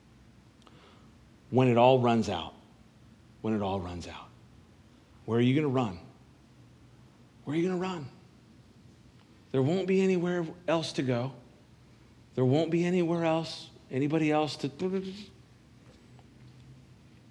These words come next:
You need the Lord. You need Jesus. You need his government in your life.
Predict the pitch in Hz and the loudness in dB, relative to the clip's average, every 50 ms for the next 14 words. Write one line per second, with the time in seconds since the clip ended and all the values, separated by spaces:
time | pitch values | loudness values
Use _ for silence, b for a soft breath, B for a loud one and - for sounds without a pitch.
0 | - - - - - - - 110 120 127 127 131 135 123 123 123 117 113 110 110 | -20 -20 -20 -20 -20 -14 -6 -2 0 2 2 2 2 2 2 2 2 2 2 2
1 | 101 92 90 98 110 117 123 123 123 117 104 107 120 127 127 131 107 101 104 92 | 0 0 -2 0 2 4 4 4 4 2 0 -2 2 4 4 4 2 2 -2 -4
2 | - - 110 117 127 135 131 151 139 120 110 139 143 160 151 147 127 120 117 117 | -2 0 2 4 4 4 4 2 0 4 6 6 6 8 6 6 4 4 2 0
3 | - 127 131 135 131 131 139 147 147 135 117 | 0 0 2 2 2 2 2 2 4 2 2